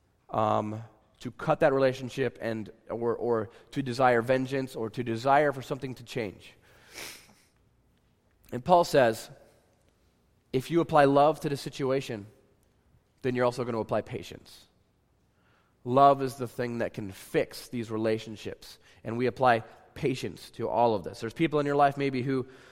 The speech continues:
with whom you're not at unity anymore. There's people in your life who you are justifiably angry with and separated from to the point where it affects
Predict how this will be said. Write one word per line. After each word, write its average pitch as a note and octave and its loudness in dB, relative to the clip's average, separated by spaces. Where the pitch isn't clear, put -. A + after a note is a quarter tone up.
with B2+ -4
whom C#3 0
you're C3+ 0
not C3 4
at G#2+ -2
unity B2+ 0
anymore. B2 -2
There's G#2+ -6
people C3+ -6
in B2+ -4
your B2 -2
life A#2+ 2
who C3 -4
you C3+ -2
are A#2 2
justifiably B2 -4
angry B2 -4
with A2+ -6
and G#2 -12
separated A#2+ -6
from A2 -8
to A2 -12
the A2 -6
point C3 -6
where A#2 2
it A2 -4
affects - -4